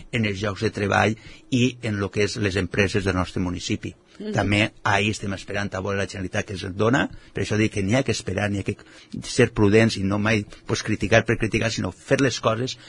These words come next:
Speaker 1: en coherència, en con-, en coneixement de
Speaker 2: Vaig a
Speaker 1: causa.
Speaker 2: oblidar-se uno de la qüestió del color polític i mirar pel municipi.
Speaker 1: Jo pense que en un poble és aixina, i
Speaker 2: Mhm.
Speaker 1: jo porto molts anys d'alcalde i, i al final, eh, l'experiència el diu,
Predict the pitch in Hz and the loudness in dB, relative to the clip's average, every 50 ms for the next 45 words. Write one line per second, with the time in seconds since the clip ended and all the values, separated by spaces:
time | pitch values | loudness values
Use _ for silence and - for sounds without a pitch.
0 | - - - _ - 123 104 - - 110 104 104 113 120 117 - - 127 127 127 | -20 -20 -10 _ -4 -2 0 2 4 4 6 6 6 6 4 4 4 4 4 4
1 | - 117 - - - - 113 110 104 95 - 110 101 95 - - 110 104 113 117 | 2 -2 -4 -4 -4 -4 -2 -2 -2 0 0 2 2 2 2 2 4 4 4 6
2 | 117 107 107 110 - 123 127 127 247 226 - - - 226 240 254 262 - - 302 | 6 6 6 8 8 10 10 10 8 8 6 6 4 4 4 2 2 2 2 2
3 | 285 285 285 285 277 269 269 262 262 254 247 247 - 277 254 - - 262 254 247 | 4 4 4 4 4 4 2 2 2 0 0 -2 -2 -4 -4 -2 0 0 2 2
4 | 240 240 220 240 247 240 - 247 247 240 220 - - 240 247 247 240 - - 254 | 0 0 -2 -2 -4 -2 -2 -2 -2 -2 -2 -4 -4 -2 -2 -2 -2 -2 -4 -4
5 | 254 - - 247 226 220 190 190 190 185 202 202 202 202 202 202 - - 269 - | -4 -4 -6 -6 -4 -4 -4 -4 -6 -6 -6 -6 -6 -6 -6 -6 -6 -6 -6 -6
6 | - 170 147 139 - - 113 127 147 147 - 156 156 - - 175 - - 123 120 | -8 -8 -10 -10 -4 4 8 8 8 10 10 8 8 8 8 6 6 8 6 8
7 | 120 127 120 - 135 135 156 139 120 110 - - 147 143 117 87 98 - - - | 6 6 8 8 10 10 10 8 8 4 2 2 4 4 4 2 0 -4 -6 -4
8 | 104 101 104 101 101 101 101 101 98 101 95 98 98 98 104 104 110 113 113 113 | 0 0 2 2 4 4 4 6 6 6 4 4 4 6 6 8 8 8 8 8
9 | 117 113 107 - - - 113 107 - - 123 113 113 113 98 98 113 113 98 110 | 6 4 0 -2 0 2 2 4 4 4 4 6 6 6 6 6 4 4 6 6
10 | 113 110 - - 117 120 117 117 117 131 143 147 160 - - - - - - - | 4 4 6 8 8 8 8 8 10 10 10 10 10 6 2 -4 -12 -12 -8 -4
11 | - 123 117 113 110 110 110 110 107 104 104 - - - 113 107 101 - 110 101 | 0 2 4 4 4 4 4 4 4 4 2 0 -2 0 2 2 2 2 2 2
12 | 107 110 117 123 127 131 131 - - 117 110 107 107 107 107 104 107 110 - - | 4 6 8 8 10 8 8 6 4 4 4 6 6 4 4 4 4 4 4 4
13 | - 117 107 113 117 113 107 - 127 117 107 98 107 110 120 127 127 - | 4 6 8 8 8 8 8 8 8 8 8 6 8 8 10 10 8 8